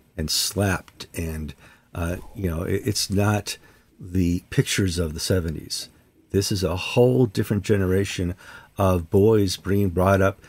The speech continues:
to understand that women are sub in sexual relationships. That, and,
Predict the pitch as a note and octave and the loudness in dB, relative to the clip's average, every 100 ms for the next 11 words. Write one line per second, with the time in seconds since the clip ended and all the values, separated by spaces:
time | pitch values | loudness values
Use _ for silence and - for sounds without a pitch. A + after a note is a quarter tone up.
0 | - - - G2+ G#2+ A2 F#2 - - A#2+ | -20 -2 0 2 2 0 -2 -4 2 4
1 | A2 G2 - - _ G#2 - G2 A#2 A#2 | 4 2 -4 -18 _ 2 4 4 4 4
2 | A2 - F2 F2+ - - - B2+ G2+ D2 | 2 0 0 0 0 -2 2 4 4 0
3 | D#2 - _ _ _ _ _ _ _ G2 | -12 -18 _ _ _ _ _ _ _ 0
4 | G2 F2 - F#2 F#2+ F2+ F2+ - - - | 0 0 -2 -2 0 0 -2 -6 -12 -10
5 | - - _ _ _ _ _ _ _ F2 | -12 -12 _ _ _ _ _ _ _ -4
6 | - - G#2 G2 F2+ E2 E2+ E2 | -4 -8 -4 -2 -2 -4 -6 -10